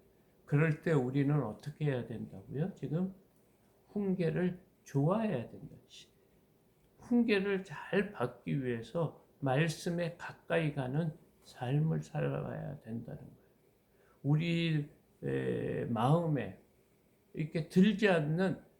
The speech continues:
성경 구절도 그 말씀을 잘 받기 위해서 힘써야 된다는 거예요. 우리는 해야 될 일이 뭐냐? 예수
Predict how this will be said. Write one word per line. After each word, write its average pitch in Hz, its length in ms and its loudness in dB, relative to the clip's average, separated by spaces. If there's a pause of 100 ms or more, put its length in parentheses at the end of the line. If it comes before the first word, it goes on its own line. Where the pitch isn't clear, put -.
성경 180 640 -4 (120)
구절도 151 800 0 (420)
그 165 380 2
말씀을 120 840 -4 (260)
잘 - 500 -14
받기 - 480 -8
위해서 - 440 -12 (260)
힘써야 233 680 -2
된다는 - 400 -14
거예요. - 220 -20 (320)
우리는 180 600 4 (800)
해야 202 240 2
될 143 240 0
일이 165 180 0
뭐냐? 123 480 -4 (360)
예수 127 580 -2